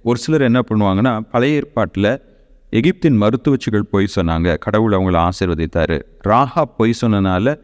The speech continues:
அவளால தப்பிக்க முடிஞ்சதுன்னு சொல்லி இந்த இரண்டு உதாரணங்களை எடுத்துக்கொள்வார்கள். எனக்கு அன்பானவர்களே, அவர்கள் இருவரும் வேதத்தை அறியாத, ரட்சிக்கப்படாத மனிதர்கள். அவங்களுக்கு நியாயப்பிரமாணம் கொடுக்கப்பட கிடையாது, கர்த்தருடைய வசனம் கொடுக்கப்பட கிடையாது.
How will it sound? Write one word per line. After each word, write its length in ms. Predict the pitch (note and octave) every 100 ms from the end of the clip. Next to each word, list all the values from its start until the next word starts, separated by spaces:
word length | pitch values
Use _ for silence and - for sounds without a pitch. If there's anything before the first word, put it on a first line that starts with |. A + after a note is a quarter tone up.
| - - F#2
அவளால 280 | G#2+ A2
தப்பிக்க 400 | A#2 F2+ A#2 G#2+
முடிஞ்சதுன்னு 340 | F#2+ F#2 G2+ G2+
சொல்லி 240 | - B2
இந்த 160 | A2 G#2+
இரண்டு 320 | A#2 D#3 C3
உதாரணங்களை 540 | A#2+ A2+ A2+ A#2 G2
எடுத்துக்கொள்வார்கள். 640 | F#2 F2+ F#2+ F2 E2+ E2+ D#2+ - - -
எனக்கு 320 | - G#2+ G#2+ A2+
அன்பானவர்களே, 680 | A#2+ A#2 G2+ G2 B2 F#3+
அவர்கள் 460 | - G2 G2+ G2 F#2
இருவரும் 580 | F#2+ A2+ A#2 C3+ F#3+ - _ _ _ _ -
வேதத்தை 600 | G#2+ C3 C#3+ C#3+ C#3 -
அறியாத, 600 | F#2 G2+ A2 F#2+ F2 - - _ _ _ - - _ -
ரட்சிக்கப்படாத 1000 | G2+ - D#3 D3+ - G#2+ G#2 A2+ B2+ F3+ - - -
மனிதர்கள். 680 | F#2 F#2 F#2 F2+ F2 F2 - _
அவங்களுக்கு 500 | F#2 G#2 G#2 G#2+ G2
நியாயப்பிரமாணம் 640 | A2 C3 B2+ A#2 A2 G2+ F#2
கொடுக்கப்பட 440 | G2 G2 G#2+ F2
கிடையாது, 200 | D#2 -
கர்த்தருடைய 380 | G#2 G2 C3+ A2
வசனம் 420 | G2 - B2+ A#2
கொடுக்கப்பட 400 | G2 G2 A2+ -
கிடையாது. 320 | - D#2+ D2+